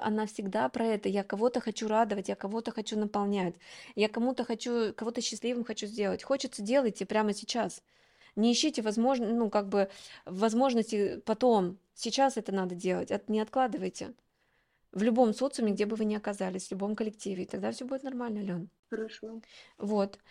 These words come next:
Speaker 2: А,
Speaker 1: И
Speaker 2: просто
Speaker 1: себе
Speaker 2: хочется уже, уже хочется в таком возрасте просто уже по душе работать, потому что всю жизнь я все пробовала, и везде не получалось, и уже
Speaker 1: Ра-,
Speaker 2: поняла,
Speaker 1: по
Speaker 2: что
Speaker 1: душе
Speaker 2: это было не
Speaker 1: работа
Speaker 2: мое.
Speaker 1: Не, м-м. По душе,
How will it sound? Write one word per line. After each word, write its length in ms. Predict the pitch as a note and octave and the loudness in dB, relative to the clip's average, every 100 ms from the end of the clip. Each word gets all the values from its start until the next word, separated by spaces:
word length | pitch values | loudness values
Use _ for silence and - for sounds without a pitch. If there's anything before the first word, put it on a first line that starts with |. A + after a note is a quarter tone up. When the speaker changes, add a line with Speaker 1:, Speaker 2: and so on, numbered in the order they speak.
| - | -16
Speaker 2:
А, 140 | - | -4
Speaker 1:
И 180 | E4 B3+ | 4 6
Speaker 2:
просто 340 | C4 B3+ - B3+ | 8 6 2 2
Speaker 1:
себе 20 | |
Speaker 2:
хочется 460 | A3+ C#4 C4 A3+ | 6 10 10 8
уже, 360 | A#3+ A#3+ A#3 - | 4 0 -2 -2
уже 300 | A#3 A3 A#3+ | -2 0 -2
хочется 500 | A#3 C4 - B3 - | -4 -4 -4 -8 -8
в 40 | G#3+ | -6
таком 280 | B3 A#3 | -6 -4
возрасте 460 | G#3 A#3 D#4 D#4 - | -4 0 0 0 -4
просто 340 | G3+ A3+ - | -6 -6 -2
уже 160 | G#3+ A3+ | -4 -4
по 120 | A3+ | -4
душе 380 | G3+ A#3 - C4+ | -4 -4 -2 -2
работать, 480 | C#4+ A3+ B3+ D4 - | 0 -2 -2 -4 -6
потому 120 | - | -10
что 140 | - | -18
всю 180 | A#3 - | -16 -12
жизнь 300 | A3+ C#4 - | -10 -8 -8
я 160 | A3+ G#3+ _ _ _ - | -8 -10 _ _ _ -14
все 220 | - B3+ | -6 -6
пробовала, 500 | - C4 A#3+ B3 A3 | -4 -4 -2 -2 0
и 100 | A3 | 0
везде 300 | G#3 G3+ B3+ | -2 -4 -4
не 100 | B3 | -4
получалось, 680 | A#3+ A#3 A3 A#3+ A#3+ B3+ - | -4 -4 -4 -6 -6 -6 -2
и 40 | |
уже 140 | G#3+ A3+ | 2 8
Speaker 1:
Ра-, 480 | A3+ A3 G#3+ G#3+ | 10 10 10 8
Speaker 2:
поняла, 220 | G3+ F#3+ - | 4 2 2
Speaker 1:
по 80 | |
Speaker 2:
что 0 | |
Speaker 1:
душе 280 | A3 A3+ - | 4 4 10
Speaker 2:
это 140 | C#4+ D4 | 12 12
было 160 | A3 | 8
не 140 | A#3 C#4+ | 8 10
Speaker 1:
работа 0 | |
Speaker 2:
мое. 480 | B3 A3+ A#3 G#3+ G#3 _ | 8 6 2 -16 -20 _
Speaker 1:
Не, 460 | A3 B3 G3+ F3 F3 | -12 -2 0 0 -4
м-м. 360 | A3 G#3+ F3+ F#3+ - - - | -6 -4 -4 -4 -8 -18 0
По 80 | A#3 | 2
душе, 520 | G#3+ A#3 D4+ D#4+ A#3 | 2 0 4 4 4